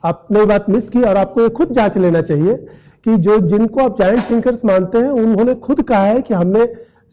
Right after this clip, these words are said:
हमने यहाँ से, यहाँ की परंपरा से सब कुछ सीखा है। और दूसरा पक्ष यह कि पिछले सौ सालों में भारत में जितने तरह के बड़े लोग हुए हैं,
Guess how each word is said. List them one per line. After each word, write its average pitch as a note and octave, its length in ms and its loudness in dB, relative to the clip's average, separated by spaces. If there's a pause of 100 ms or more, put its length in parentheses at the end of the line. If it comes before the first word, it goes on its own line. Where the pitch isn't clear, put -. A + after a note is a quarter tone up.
(120)
हमने F#3+ 320 2 (380)
यहाँ F3+ 220 -2
से, C#4+ 220 -4 (100)
यहाँ E3+ 180 -2
की D4 120 -2
परंपरा F#3 400 0
से G#3 140 -2
सब F#3+ 180 -6
कुछ - 200 -4
सीखा D3 220 -8
है। C3 120 -16 (480)
और C4 400 2 (1120)
दूसरा A3+ 360 2
पक्ष - 300 -2
यह G#3+ 180 2 (380)
कि B3 60 0
पिछले C4+ 340 -2
सौ C4+ 260 0
सालों A3+ 320 2
में C3+ 280 -2 (220)
भारत A3 360 0
में B3 140 2
जितने G3 320 0
तरह A3 260 0 (120)
के A#3 160 4 (440)
बड़े G#3+ 220 2
लोग G#3 260 2
हुए F3+ 200 2
हैं, C#3+ 280 -10